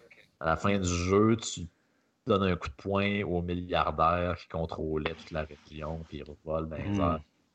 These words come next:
Speaker 1: il tombe dans l'eau proche des yaks, puis il se sauve. Donc, comme, le monde qui crée une commune qui va tout ensemble pour, euh,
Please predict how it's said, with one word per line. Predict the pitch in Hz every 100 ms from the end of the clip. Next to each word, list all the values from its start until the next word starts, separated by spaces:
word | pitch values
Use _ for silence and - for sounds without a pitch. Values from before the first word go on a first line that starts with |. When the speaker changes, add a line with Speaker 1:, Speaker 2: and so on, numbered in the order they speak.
| -
Speaker 1:
il | - - _ _ _
tombe | - 78 80
dans | 82 73
l'eau | 73 78
proche | 73 73
des | 76 71
yaks, | 73 76 -
puis | -
il |
se | - -
sauve. | 80 85 87 87 - - - - - _ _ -
Donc, | -
comme, | 73 73 71 - - - - - - _ -
le | 82 78 78
monde | 80 85
qui | -
crée | -
une | 85 - -
commune | 92 80 85 87 90 85 85 82
qui | - 73
va | 78 73 -
tout | 82 80
ensemble | 78 71 - 78 80 78 80 80
pour, | 76 73 76 71
euh, | 71 67 67 64 62